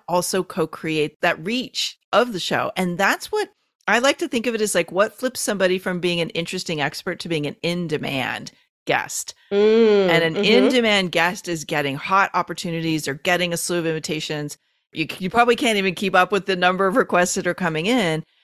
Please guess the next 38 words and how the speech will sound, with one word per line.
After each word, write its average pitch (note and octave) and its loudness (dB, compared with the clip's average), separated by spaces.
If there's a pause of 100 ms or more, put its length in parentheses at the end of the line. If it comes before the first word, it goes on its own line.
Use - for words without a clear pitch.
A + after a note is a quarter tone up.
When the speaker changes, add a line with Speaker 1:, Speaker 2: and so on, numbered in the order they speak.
(280)
Speaker 1:
And F3+ 2
that's F#3+ 0
a G#3+ 0
high-class F#3 -2
problem G3+ 0
to E3+ -6
have D#3 -2
because E3 -2
you G3 -4
know E3+ 0
how D#3+ -4
to D#3 -2
bring D3 -6
massive D3 -12
value E3 -6
there. C#3+ -4
You're C#3 -2
co-creating D#3 -2
and C#3 -2
you're C3+ -4
collaborating. A#2 -4 (440)
So C3 0
I - 0
don't D#3 0
know. D3 -2
You D#3 -2
wanna D#3 -2
close E3+ 0
out D#3 2
with D#3+ -4
anything D#3+ -4
else, D3+ -2
Sam? E3 -8
I F#3 2
can't B3 2
remember A3+ 4
what G3 4
my E3 2